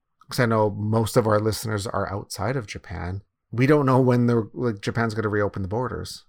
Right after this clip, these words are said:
for domestic tra-, or, uh, I shouldn't say, <laughs> not domestic travel, international travelers. No idea. No idea when that's gonna happen. There, th-, there, there was an article that went out saying Japan is looking at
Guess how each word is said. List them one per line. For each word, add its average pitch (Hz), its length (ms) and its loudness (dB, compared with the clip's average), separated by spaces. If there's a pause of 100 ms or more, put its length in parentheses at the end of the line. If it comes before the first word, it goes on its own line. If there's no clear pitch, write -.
(680)
for 90 400 0
domestic 98 420 -4
tra-, - 220 -6
or, 101 360 -2
uh, 92 40 -12
I 90 40 -12
shouldn't - 300 -14
say, - 180 -16 (220)
<laughs> - 220 -16
not 147 200 4
domestic 110 380 -2
travel, 95 400 -4
international 127 640 0
travelers. 92 800 -2
No 104 320 2
idea. 90 560 -6 (240)
No 147 240 4
idea 87 300 -4
when 82 160 -12
that's - 160 -14
gonna - 240 -12
happen. 90 520 -8 (380)
There, 135 240 6
th-, 139 280 -4
there, 147 280 4
there 131 200 0
was 135 180 4
an 151 80 4
article 123 380 4
that 117 240 -4
went 110 220 0
out 104 320 -2 (340)
saying 123 380 -2
Japan 113 340 0
is 110 140 -4
looking 117 320 -2
at 101 200 -4